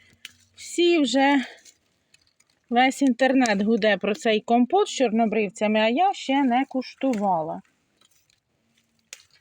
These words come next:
Тому хочу зараз нарвати на чотири баночки і спробувати. Хто таке пив?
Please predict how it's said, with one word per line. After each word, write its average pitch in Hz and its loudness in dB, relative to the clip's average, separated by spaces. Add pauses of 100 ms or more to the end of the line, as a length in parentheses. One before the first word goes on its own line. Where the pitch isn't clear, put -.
(640)
Тому 240 2
хочу 262 0
зараз 220 0
нарвати 254 -2 (1300)
на 233 -2
чотири 220 -2
баночки 202 -2 (1120)
і 381 -2
спробувати. 240 -2 (3750)
Хто 349 0
таке 214 -2
пив? 165 -4